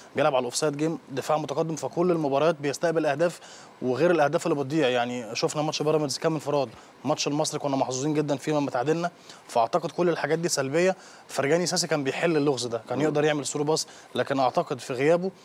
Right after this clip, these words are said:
Speaker 1: مستر جروس من المدربين اللي ما بيجازفش، يعني اول مره يجازف الماتش اللي فات بنزول محمد ابراهيم في ال-،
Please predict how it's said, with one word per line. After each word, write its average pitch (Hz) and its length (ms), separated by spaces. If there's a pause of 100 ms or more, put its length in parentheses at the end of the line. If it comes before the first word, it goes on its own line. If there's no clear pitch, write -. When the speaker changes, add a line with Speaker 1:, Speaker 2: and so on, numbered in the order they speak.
(440)
Speaker 1:
مستر 156 280
جروس 170 300
من 151 140
المدربين 139 480
اللي 175 100
ما 160 60
بيجازفش، 143 440
يعني 123 180
اول 151 160
مره 156 220
يجازف 151 280
الماتش 151 220
اللي 139 100
فات 170 180 (440)
بنزول 131 260
محمد 151 320
ابراهيم 139 320
في 135 120
ال-، 120 460